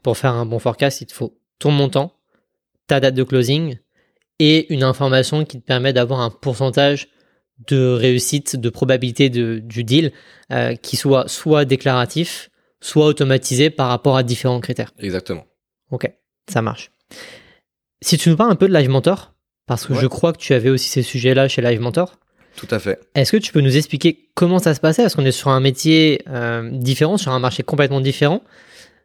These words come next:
Speaker 1: Sur, euh, Cegid, bah, c'est du B two B, clairement,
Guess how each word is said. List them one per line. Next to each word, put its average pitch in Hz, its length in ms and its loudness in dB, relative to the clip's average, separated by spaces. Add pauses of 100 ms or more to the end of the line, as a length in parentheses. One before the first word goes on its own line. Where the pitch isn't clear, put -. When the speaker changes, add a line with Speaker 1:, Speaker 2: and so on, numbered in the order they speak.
(140)
Speaker 1:
Sur, - 440 0
euh, 123 1000 2
Cegid, 143 400 0
bah, 113 100 0
c'est - 140 -8
du 120 100 -2
B 117 120 -2
two 131 100 -2
B, 123 60 -2 (320)
clairement, 127 380 0